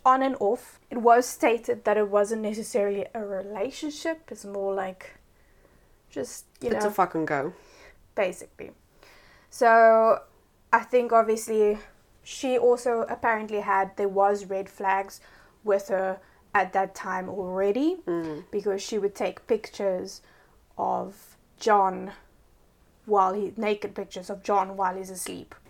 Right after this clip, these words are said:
Speaker 1: Yes.
Speaker 2: Okay.
Speaker 1: With that, they dated on and off the whole of college.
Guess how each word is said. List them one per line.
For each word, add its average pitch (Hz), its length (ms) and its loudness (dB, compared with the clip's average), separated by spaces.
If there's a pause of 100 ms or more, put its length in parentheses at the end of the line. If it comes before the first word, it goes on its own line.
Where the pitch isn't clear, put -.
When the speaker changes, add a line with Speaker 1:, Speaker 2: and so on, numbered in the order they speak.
Speaker 1:
Yes. 226 260 0
Speaker 2:
Okay. 254 520 6 (340)
Speaker 1:
With 269 240 10
that, 254 440 6 (120)
they 226 140 2
dated 233 340 4
on 226 180 -2
and 226 140 -4
off 202 340 -2
the 220 500 -2
whole 208 400 0
of 202 200 -2
college. 190 560 -6